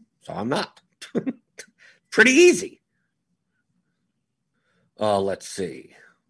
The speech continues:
Go through the YouTube chat some more. People are talking about variance,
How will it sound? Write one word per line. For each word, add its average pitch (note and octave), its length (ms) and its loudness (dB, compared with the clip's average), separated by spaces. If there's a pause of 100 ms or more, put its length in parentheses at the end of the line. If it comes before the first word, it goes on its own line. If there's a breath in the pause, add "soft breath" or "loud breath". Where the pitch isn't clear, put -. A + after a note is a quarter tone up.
(600)
Go B2 260 2
through C#3 240 0
the B2 160 0
YouTube C#3 420 0
chat D3+ 340 0
some B2+ 180 -4
more. E3+ 320 2
People B2+ 260 -4
are A2+ 40 -4
talking A#2+ 220 -2
about G2+ 180 -8
variance, E3 760 -2